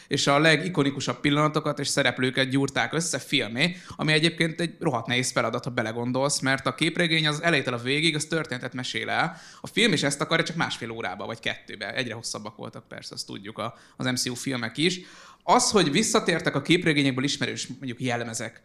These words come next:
vagy, vagy az, hogy a, egy-egy beszólás tényleg, ahogy Ben is mondta, vagy egy-egy jelenet, amit egy az egybe átemeltek, mert annyira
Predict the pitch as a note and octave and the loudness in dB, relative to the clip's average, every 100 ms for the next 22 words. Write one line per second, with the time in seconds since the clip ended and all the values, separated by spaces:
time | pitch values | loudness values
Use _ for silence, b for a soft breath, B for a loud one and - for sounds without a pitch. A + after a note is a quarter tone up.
0 | b b C#3 C3+ B2 A#2 C3 C3 B2+ C3 | b b -4 2 2 0 -4 -2 0 2
1 | D3 - C#3 C3 C3 B2 A#2+ A#2 B2 B2 | 0 2 2 2 0 -2 0 0 -2 -2
2 | B2 B2 C3+ B2 A#2+ B2 - B2+ B2 A#2+ | -2 -2 -2 -2 -2 -2 2 0 2 -2
3 | A#2+ B2 A#2+ B2 B2 B2 C3 B2+ B2+ B2 | -4 -4 -6 -4 -4 0 2 4 2 0
4 | A#2 A#2+ B2 B2 A#2+ A#2+ B2 B2 - D#3 | -2 -2 0 0 0 -2 -2 -2 0 2
5 | C#3 B2 A#2 G#2+ A2+ C3+ C#3 C#3+ C#3 C#3 | 4 2 -2 -8 -6 -4 -4 -2 -2 0
6 | C#3 B2+ B2 | 0 0 -2